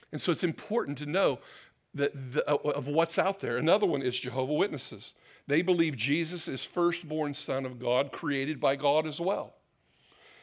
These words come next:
He is not a part of the Godhead or the Trinity, and that he is not God.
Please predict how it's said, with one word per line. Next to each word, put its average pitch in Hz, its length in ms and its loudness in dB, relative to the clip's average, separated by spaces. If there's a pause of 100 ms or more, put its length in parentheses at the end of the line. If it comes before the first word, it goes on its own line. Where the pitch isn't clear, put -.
(180)
He 165 160 4
is 127 120 0
not 139 220 8
a 143 40 4
part 160 280 6
of 143 80 -2
the 135 80 0
Godhead 151 520 4
or 156 180 4
the 165 100 -2
Trinity, 135 540 -2 (640)
and 160 140 2
that 156 100 2
he 165 180 -2
is 147 220 0
not 147 320 0 (220)
God. 131 380 -6